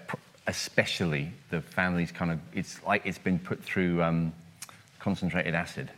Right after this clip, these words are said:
You know, it's like there's not, there's not much left over. It's kind of been disintegrated to its tiniest particles. And society is increasingly at-, atomized. So, um,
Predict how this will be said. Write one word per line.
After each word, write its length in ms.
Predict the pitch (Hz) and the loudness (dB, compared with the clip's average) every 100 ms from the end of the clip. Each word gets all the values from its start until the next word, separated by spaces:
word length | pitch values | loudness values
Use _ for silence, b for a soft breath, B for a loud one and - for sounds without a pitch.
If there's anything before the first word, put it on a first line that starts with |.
| - - - | -20 -18 -8
You 60 | |
know, 80 | 80 | -6
it's 200 | 80 - | -6 -4
like 200 | 85 76 - - B B B B B - | -2 -2 -8 -20 B B B B B -8
there's 140 | 78 | 0
not, 140 | 92 - - - | 0 0 -6 -4
there's 120 | 85 | 0
not 120 | 92 | 2
much 240 | 95 87 - | 2 -2 0
left 220 | 90 - | 0 2
over. 240 | 92 85 | 2 2
It's 120 | 69 - | -2 -4
kind 160 | 85 | -2
of 100 | 80 | 0
been 160 | 82 78 | 0 -2
disintegrated 800 | 82 - 92 85 87 85 - - | -2 -2 0 0 2 2 0 -8
to 140 | - 82 | -4 -4
its 160 | 78 - | -4 -8
tiniest 440 | - 87 80 80 | -2 0 0 -2
particles. 640 | - 87 - - 80 - - B B B B B - | -2 -2 -2 -8 -10 -10 -16 B B B B B -2
And 360 | 87 80 78 71 - - - - | 0 2 0 -2 -10 -20 -18 -12
society 600 | - - 101 92 - 87 | -6 2 4 4 2 0
is 80 | |
increasingly 720 | 82 82 - 87 - 82 76 73 - - - B B B B | 2 0 0 -2 0 0 0 -2 -8 -20 -20 B B B B
at-, 180 | - - - | -6 -2 2
atomized. 680 | 117 - 90 80 76 73 - - - - B B B B B | 2 4 2 2 0 -4 -10 -16 -18 -20 B B B B B
So, 540 | - - 101 101 98 92 - - | -10 2 6 6 4 0 -4 2
um, 420 | 95 92 90 92 | 6 6 4 2